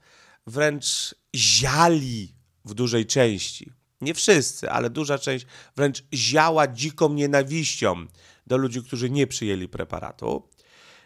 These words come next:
bo uwierzyli w brednie, że ich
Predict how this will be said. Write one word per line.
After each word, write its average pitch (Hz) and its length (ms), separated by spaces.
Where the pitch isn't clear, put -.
bo 147 680
uwierzyli 156 600
w 131 100
brednie, 120 600
że 143 120
ich 190 500